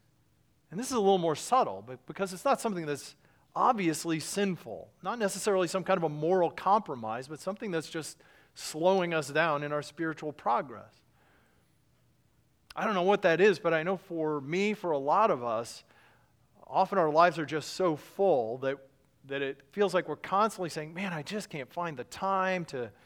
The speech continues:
you know, to, to really be alone with the Lord, to dedicate myself to His Word. I, I don't have any energy, you know, I, there's just too much. I'm too busy. There's too much going on." M-, maybe it's we have our kids in too many sports and activities, and, and,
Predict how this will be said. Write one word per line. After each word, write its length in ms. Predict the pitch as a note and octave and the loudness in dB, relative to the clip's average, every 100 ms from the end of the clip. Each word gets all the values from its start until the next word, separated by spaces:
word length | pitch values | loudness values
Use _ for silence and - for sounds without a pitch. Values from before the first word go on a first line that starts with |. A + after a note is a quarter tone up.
| _ _ _ _ _ _ _ - - | _ _ _ _ _ _ _ -20 -20
you 80 | C3+ | -18
know, 160 | B2+ B2+ | -16 -14
to, 160 | C3+ | -14
to 180 | C3 C#3+ | -14 -14
really 400 | B2+ D#3 E3+ D#3+ | -4 0 2 0
be 220 | C3+ D3+ | -2 0
alone 320 | E3 D#3 F#3 F3+ | 2 4 2 2
with 100 | E3+ | -2
the 80 | D3+ | -4
Lord, 560 | D3+ E3+ E3 D#3+ D#3 | 0 2 2 0 -2
to 60 | C3+ | -4
dedicate 380 | D#3 F3 F3 D#3 | -4 -2 -4 -6
myself 340 | D3 E3 D#3 | -4 -2 -4
to 100 | D#3+ | -6
His 140 | C3+ C3+ | -10 -6
Word. 560 | E3+ E3 D#3+ D#3 D3 - - - _ - | -4 -2 -4 -6 -8 -16 -20 -20 _ -14
I, 260 | C3+ C#3 D3 | -8 -6 -6
I 20 | |
don't 120 | D#3+ | -2
have 120 | F3 | -2
any 180 | E3 D#3 | -4 -6
energy, 720 | D#3 E3+ E3 C3+ D#3 D3+ D3 | -6 -4 -6 -6 -4 -4 -6
you 80 | B2+ | -10
know, 160 | B2 A#2+ | -12 -10
I, 180 | A#2+ - _ _ _ _ _ - | -12 -16 _ _ _ _ _ -12
there's 160 | C#3+ | -8
just 200 | C#3+ - | -8 -8
too 140 | - G#3+ | -2 2
much. 280 | G3 C3+ D3 | 4 4 -2
I'm 100 | C3 | -6
too 140 | G#3 | -2
busy. 300 | F3+ F3 C#3+ | 2 2 -2
There's 180 | B2+ - | -8 -8
too 120 | F#3+ | -4
much 200 | F3+ - | -4 -2
going 240 | F3+ D#3+ | -4 -2
on." 400 | E3+ D#3+ G2+ A2 | 0 0 -2 -8
M-, 60 | D3+ | -12
maybe 240 | C#3+ E3 F3+ | -6 -4 -4
it's 140 | E3 | -6
we 140 | E3 D#3 | -4 -2
have 140 | E3 | 0
our 80 | E3+ | 0
kids 260 | F#3 G#3 C#3+ | -2 -2 -4
in 120 | B2+ | -8
too 120 | E3+ | -6
many 120 | E3 | -6
sports 340 | - F3 F3 E3 | -6 -6 -4 -4
and 80 | |
activities, 580 | D#3+ D#3+ C4 F3 G2 G2 | -6 -2 -2 -2 -8 -14
and, 160 | A#2 A2+ | -16 -16
and, 240 | B2+ B2+ | -16 -16